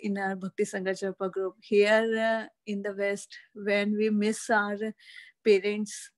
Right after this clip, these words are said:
our elder ones, when we see you, we feel like, yes, here is our mother. Like, uh, you can, uh, you are so humble. Like, I feel like how you are. When I was in, uh,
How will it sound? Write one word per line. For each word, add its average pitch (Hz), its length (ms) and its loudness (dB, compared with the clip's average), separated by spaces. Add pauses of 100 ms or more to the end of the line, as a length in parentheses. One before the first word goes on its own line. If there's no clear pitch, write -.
(120)
our 202 280 -6
elder 202 360 -4
ones, 202 320 -6 (600)
when 208 240 2
we 226 160 2
see 240 320 2
you, 285 360 -2 (220)
we 208 140 -2
feel 226 320 2
like, 214 260 4
yes, 202 480 4
here 202 400 -2
is 214 180 0
our 202 220 2
mother. 196 300 -2
Like, 190 320 -6
uh, 190 80 -8 (400)
you 214 120 2
can, 214 300 4
uh, 233 300 2 (180)
you 233 240 0
are 277 80 -2
so 269 340 -6 (140)
humble. 220 540 0 (120)
Like, 226 200 -4 (100)
I 226 140 -2 (180)
feel 247 220 0
like 302 180 -2 (180)
how 233 280 2
you 277 220 2
are. 285 160 0 (580)
When 214 200 2
I 208 100 0
was 214 220 0
in, 240 200 6
uh, 240 220 6